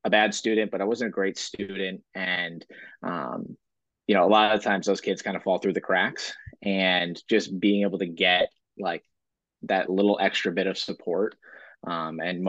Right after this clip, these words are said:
motivation and, you know, um,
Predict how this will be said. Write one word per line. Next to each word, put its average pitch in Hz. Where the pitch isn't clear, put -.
motivation 92
and, 85
you 90
know, 82
um, -